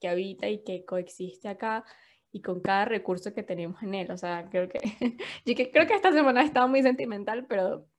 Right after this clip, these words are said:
escuchándote estoy a punto de llorar y que qué bella. <laughs> Quería preguntarte, Sofía,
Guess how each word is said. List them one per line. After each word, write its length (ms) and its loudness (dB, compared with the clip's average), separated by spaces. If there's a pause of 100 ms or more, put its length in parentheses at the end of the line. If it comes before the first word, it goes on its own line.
(120)
escuchándote 580 0
estoy 180 2
a 100 2
punto 220 6
de 60 10
llorar 240 10
y 80 8
que 180 2
qué 180 12
bella. 340 12
<laughs> 1900 8
Quería 300 12
preguntarte, 760 10
Sofía, 540 2